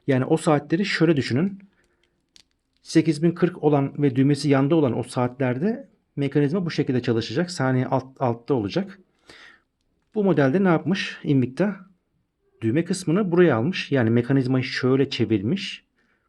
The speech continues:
Bu taraftan böyle almış. Bakın ayar kısmı hemen altta. Hatta mekanizmada şöyle bakalım. Bakın. Şu an çalıştırdım.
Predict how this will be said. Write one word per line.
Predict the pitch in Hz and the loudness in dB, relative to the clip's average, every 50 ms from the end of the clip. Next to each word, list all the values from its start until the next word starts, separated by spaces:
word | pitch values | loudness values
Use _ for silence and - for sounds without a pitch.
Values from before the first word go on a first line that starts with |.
| _ - | _ -14
Bu | 117 | -12
taraftan | - 123 110 107 104 - 117 110 110 | -8 -6 -6 -6 -6 -4 -4 -2 0
böyle | 110 113 110 110 | 0 0 0 0
almış. | - 101 95 113 185 190 - - - _ _ _ _ _ _ _ _ _ _ _ _ _ _ _ _ _ _ _ _ _ _ - | -2 -2 -4 -4 -4 -4 -6 -8 -14 _ _ _ _ _ _ _ _ _ _ _ _ _ _ _ _ _ _ _ _ _ _ -6
Bakın | 175 180 175 175 175 175 - - | -4 -4 -2 -4 -6 -8 -6 -2
ayar | - 175 165 165 160 | 2 4 4 4 2
kısmı | - 170 - - - 170 175 | 0 -4 -6 -2 0 2 4
hemen | 170 160 160 160 - | 4 4 2 2 2
altta. | 175 170 160 - - - 131 147 147 - - _ _ _ _ _ _ _ _ _ _ _ _ _ _ _ _ _ _ _ _ _ _ - | 2 2 0 0 -4 -4 -4 -4 -4 -6 -14 _ _ _ _ _ _ _ _ _ _ _ _ _ _ _ _ _ _ _ _ _ _ -8
Hatta | - 143 - - 156 | -8 -6 -2 0 0
mekanizmada | 151 151 151 160 156 143 151 151 147 | 0 2 2 2 0 0 2 0 0
şöyle | 143 - 151 135 127 | 0 0 0 0 0
bakalım. | 123 123 - 131 135 151 156 - - - _ _ _ _ _ _ _ _ _ _ _ _ _ _ _ _ _ _ _ _ 160 | 0 0 -2 -2 -2 -2 -4 -6 -10 -20 _ _ _ _ _ _ _ _ _ _ _ _ _ _ _ _ _ _ _ _ -12
Bakın. | 151 139 - - 123 131 - - _ _ _ _ _ _ _ _ _ _ _ _ _ _ _ _ _ _ _ _ _ _ _ _ _ _ _ _ _ _ _ _ _ _ _ _ _ _ _ _ _ _ - | -10 -10 -10 -10 -12 -12 -12 -16 _ _ _ _ _ _ _ _ _ _ _ _ _ _ _ _ _ _ _ _ _ _ _ _ _ _ _ _ _ _ _ _ _ _ _ _ _ _ _ _ _ _ -18
Şu | - - - 160 | -12 -6 -4 -2
an | 151 151 160 - - - | -2 -2 -6 -8 -12 -8
çalıştırdım. | - 170 147 147 - - - 123 117 139 170 170 - - | -6 -4 -4 -4 -6 -4 -4 -4 -4 -4 -6 -6 -8 -12